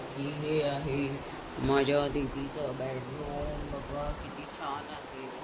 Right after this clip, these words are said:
आणि दुसरी गोष्ट, आता जेवण झालं आहे रेडी, माझ्या बहिणी पण लंच केलं आहे,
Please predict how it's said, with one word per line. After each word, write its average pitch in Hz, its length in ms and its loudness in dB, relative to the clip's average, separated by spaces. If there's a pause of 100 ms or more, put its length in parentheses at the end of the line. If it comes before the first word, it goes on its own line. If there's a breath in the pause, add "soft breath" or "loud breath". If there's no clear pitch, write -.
(340)
आणि 143 540 6
दुसरी 196 400 8
गोष्ट, 160 380 6
आता 147 320 6
जेवण 156 420 6
झालं 160 320 8
आहे 160 280 6
रेडी, 143 440 6 (160)
माझ्या 151 560 6 (280)
बहिणी 151 340 6
पण 156 400 4 (380)
लंच 156 360 4
केलं 151 320 2
आहे, 143 280 2